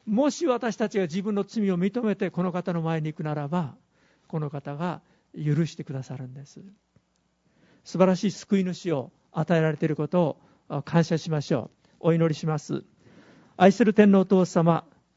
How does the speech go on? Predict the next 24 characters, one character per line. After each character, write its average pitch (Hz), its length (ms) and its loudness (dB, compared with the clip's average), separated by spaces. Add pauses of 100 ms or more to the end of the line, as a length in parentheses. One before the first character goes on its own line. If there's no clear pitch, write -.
(340)
私 180 340 2
た 185 120 2
ち 180 140 -2
は 165 340 2
日 180 320 2
常 185 140 6
生 214 200 4
活 202 240 0
の 190 140 2
中 202 240 0
で、 143 160 -8 (320)
特 254 240 4
に 185 280 2 (300)
親 220 300 0
し 285 180 0
い - 20 0
人 214 200 6
た 190 120 4
ち 190 120 -2
の 160 180 2
間 175 240 4
の 170 80 0
中 185 240 -2
で、 139 200 -8